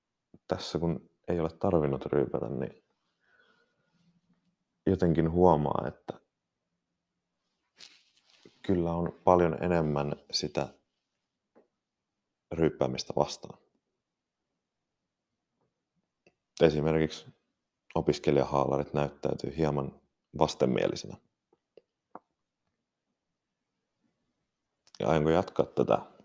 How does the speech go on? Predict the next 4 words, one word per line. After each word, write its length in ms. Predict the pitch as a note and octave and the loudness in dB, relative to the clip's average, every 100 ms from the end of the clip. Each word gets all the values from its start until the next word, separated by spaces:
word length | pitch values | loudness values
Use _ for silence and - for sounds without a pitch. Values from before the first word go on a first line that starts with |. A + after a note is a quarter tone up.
| _ _ _ _ _ _ _ _ _ _ _ - - | _ _ _ _ _ _ _ _ _ _ _ -20 -4
raittiutta? 640 | D#2+ C#2 - - - - - | 2 2 0 -10 -14 -14 -8
Kyllä, 300 | - F2+ C2+ - - _ - | 4 6 6 0 -16 _ -8
aion. 320 | D2+ A#1 - _ _ _ _ _ _ _ _ _ _ _ _ _ _ _ _ _ _ _ _ _ | -6 -6 -8 _ _ _ _ _ _ _ _ _ _ _ _ _ _ _ _ _ _ _ _ _
Öö, 80 | D2+ | -2